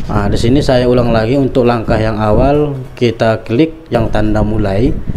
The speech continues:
Nah, di situ kita, ah, di sini tadi sudah saya set-, sudah saya buat, maka persyaratan saya setujui, maka sudah kita mulai ya, selesai yang langkah pertama. Baru masuk ke langkah yang kedua.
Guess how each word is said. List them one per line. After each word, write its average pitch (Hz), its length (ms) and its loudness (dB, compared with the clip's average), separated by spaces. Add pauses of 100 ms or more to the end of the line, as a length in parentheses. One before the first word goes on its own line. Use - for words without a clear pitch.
(760)
Nah, 98 240 -2
di 95 80 -4
situ 123 400 0
kita, 135 320 0 (720)
ah, 95 400 -4
di 101 80 -8
sini 117 240 0
tadi 127 240 0
sudah 120 320 0
saya 110 320 0
set-, - 240 -2 (160)
sudah 110 240 2
saya 110 240 2
buat, 113 320 0
maka 135 560 0 (640)
persyaratan 120 400 0
saya 123 160 0
setujui, 123 640 0 (240)
maka 120 480 -2
sudah 107 720 -2 (560)
kita 110 160 0
mulai 104 360 2
ya, 143 200 0
selesai 110 560 0
yang 110 120 0
langkah 110 240 -2
pertama. 120 520 0 (560)
Baru 151 320 2
masuk 156 480 0
ke 135 80 2
langkah 127 440 2
yang 131 280 2
kedua. 117 480 0